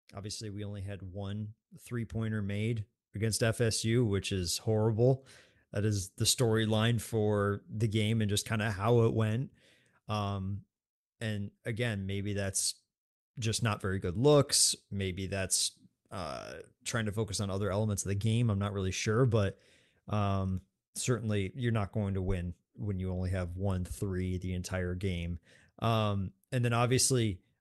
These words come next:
uh, I got here last in the A C C in opponents' rebounds per game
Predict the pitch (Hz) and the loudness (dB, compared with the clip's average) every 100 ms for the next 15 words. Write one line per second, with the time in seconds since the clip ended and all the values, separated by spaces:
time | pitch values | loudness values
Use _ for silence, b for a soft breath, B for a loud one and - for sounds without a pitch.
0 | _ 98 98 90 87 80 110 110 107 107 | _ -4 -2 0 -2 -2 0 0 2 0
1 | 95 - _ - 110 107 165 190 - - | -2 -6 _ -6 -2 0 2 2 0 0
2 | - _ _ _ 135 123 120 - 127 147 | -6 _ _ _ 0 2 2 0 0 2
3 | - 139 117 - 123 113 98 90 _ _ | 2 2 2 4 4 2 0 -4 _ _
4 | _ _ _ 127 117 - - 127 135 147 | _ _ _ -2 -2 -2 0 2 2 2
5 | - - _ 113 120 120 107 98 92 - | 0 -4 _ -2 0 2 2 0 -2 -4
6 | - 110 90 90 95 87 80 80 | -4 -2 -2 -2 -2 -2 -4 -8